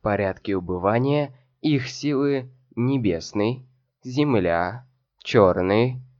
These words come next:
жёлтый. Каждый из этих четырёх рангов был разделён на три уровня: низкий, средний, высокий. Ранг способности Дауки,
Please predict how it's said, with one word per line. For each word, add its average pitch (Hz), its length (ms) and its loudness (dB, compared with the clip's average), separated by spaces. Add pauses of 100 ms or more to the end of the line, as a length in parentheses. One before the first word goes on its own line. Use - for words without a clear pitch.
(160)
жёлтый. 120 760 -4 (540)
Каждый 139 420 0
из 107 100 0
этих 98 240 -2
четырёх 95 500 0
рангов 92 480 0 (220)
был 160 220 4
разделён 123 460 6
на 113 120 4
три 135 180 2
уровня: 90 600 2 (400)
низкий, 104 800 0 (160)
средний, 101 840 2 (140)
высокий. 127 880 -2 (420)
Ранг 139 340 4
способности 123 680 4
Дауки, 101 680 4